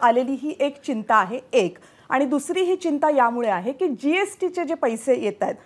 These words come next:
ज्याचं वाटप दक्षिण आणि उत्तर राज्यांना होतंय, ते असमान प-, पद्धतीनं होतंय, म्हणून ही चर्चा आत्ता खूप मोठ्या प्रमाणावर यायला लागलेली आहे, ज्याच्यामध्ये दक्षिणेतल्या राज्यांचं आणखी एक म्हणणं आहे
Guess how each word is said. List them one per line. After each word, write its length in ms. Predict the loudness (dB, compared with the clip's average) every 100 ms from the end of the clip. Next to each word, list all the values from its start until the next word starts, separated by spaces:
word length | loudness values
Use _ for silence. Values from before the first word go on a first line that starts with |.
| _ _ 2
ज्याचं 280 | 4 6 6
वाटप 400 | 6 4 4 2
दक्षिण 500 | 2 -2 0 -6 -4
आणि 200 | -2 -2 -2
उत्तर 280 | -6 -4 -2
राज्यांना 500 | -2 -4 -4 -4 -4
होतंय, 340 | -4 -4 -4
ते 120 | -4 -6 -4 4
असमान 580 | 4 6 2 4 2 0 -8 -12 -4
प-, 60 | 2
पद्धतीनं 640 | 2 2 0 -2 -2 -4
होतंय, 400 | -2 -4 -2 -2 -2 -12 _ _ _ -4
म्हणून 380 | 0 0 0
ही 200 | -2 -2
चर्चा 420 | 2 2 0 2 0
आत्ता 340 | 0 0 0
खूप 260 | 0 -6 -4
मोठ्या 240 | -4 -4
प्रमाणावर 520 | -4 0 2 4 2
यायला 280 | 2 0 0
लागलेली 320 | -2 -4 -4
आहे, 60 | -2
ज्याच्यामध्ये 420 | -2 -2 -2 -2
दक्षिणेतल्या 500 | -4 -4 -6 -4 0
राज्यांचं 440 | 0 0 -4 -2
आणखी 320 | -2 -2 -2 -2
एक 140 | -2
म्हणणं 240 | -4 -2
आहे 80 | -8